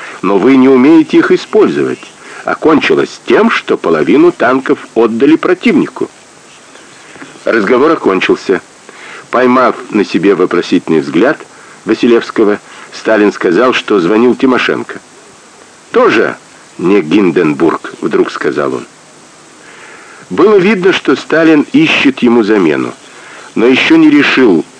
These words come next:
на каком из полководцев остановить свой выбор. Задумчиво набивая табаком трубку, Верховный недовольно проворчал:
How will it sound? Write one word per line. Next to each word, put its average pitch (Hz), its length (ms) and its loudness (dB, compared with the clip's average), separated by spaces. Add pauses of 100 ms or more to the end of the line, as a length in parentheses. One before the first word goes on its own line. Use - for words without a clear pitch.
на 107 180 0
каком 113 500 0
из - 180 -4
полководцев 95 960 -2 (460)
остановить 107 580 -2
свой 85 220 0
выбор. - 320 -2 (1000)
Задумчиво 156 880 0 (160)
набивая 98 680 0
табаком 90 520 -2
трубку, - 480 0 (500)
Верховный 135 840 2
недовольно 107 640 2
проворчал: 92 580 -4